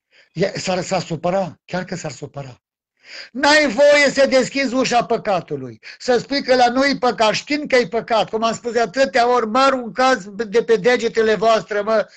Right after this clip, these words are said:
aruncați, măi, alea, inelele celea și verighetele alea, mă. Alea nu-s după voia Domnului, un idol în casa ta, în viața ta, în corpul tău. Unii ce spune?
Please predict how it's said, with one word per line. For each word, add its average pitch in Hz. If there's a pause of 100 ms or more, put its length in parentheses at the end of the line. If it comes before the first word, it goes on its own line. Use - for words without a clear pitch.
(280)
aruncați, 214
măi, 202 (1200)
alea, 202
inelele 196
celea 202
și 180
verighetele 165
alea, 123
mă. 107 (520)
Alea 220
nu-s 233
după 220
voia 196
Domnului, 175
un 202
idol 226
în 196
casa 214
ta, 208
în 196
viața 196
ta, 190
în 180
corpul 190
tău. 160
Unii 185
ce 226
spune? 202